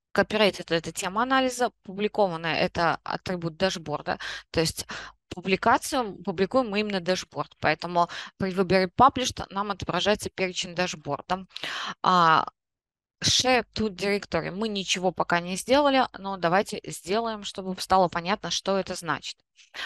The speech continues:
А, помимо публикации у пользователя, у разработчика есть возможность поделиться этим дашбордом в директорию конкретному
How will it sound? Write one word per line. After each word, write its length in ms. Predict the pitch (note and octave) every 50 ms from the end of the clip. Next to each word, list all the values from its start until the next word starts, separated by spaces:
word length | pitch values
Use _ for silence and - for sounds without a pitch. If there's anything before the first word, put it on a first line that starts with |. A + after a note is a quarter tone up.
| - - - - - -
А, 220 | - E3+ E3+ E3
помимо 440 | - - F3 G3+ A#3+ B3 A#3+ A3 G#3
публикации 800 | - - G#3 G3+ G3+ G#3+ - - B3+ C#4 E4+ - - - B3+ G#3
у 100 | F#3+ F3
пользователя, 640 | - - A3 B3+ - - B3 G#3+ G#3+ - F3+ E3 D#3+
у 40 |
разработчика 640 | D#3+ - D#3+ E3 D#3+ D3+ F3+ G#3+ C4+ - - - F#3
есть 180 | F#3 A3 - -
возможность 500 | F#3 F3+ F3+ F3+ G3+ A3+ A3 - - -
поделиться 520 | - G3 E3+ G3 G3+ G#3+ A3+ G#3 - F3+ E3+
этим 200 | - - F3+ E3+
дашбордом 600 | - F#3 F#3 F#3+ G3 B3 D4 D4 - A3 G3+ F#3
в 60 | - E3+
директорию 840 | E3 - G#3 G3+ G#3+ G3+ - - - G#3 G3 E3+ D#3 D3+ D3 - -
конкретному 760 | - F#3 F3 F3+ F3+ - G#3 A3+ - A#3 G#3+ G3+ G3 F#3 -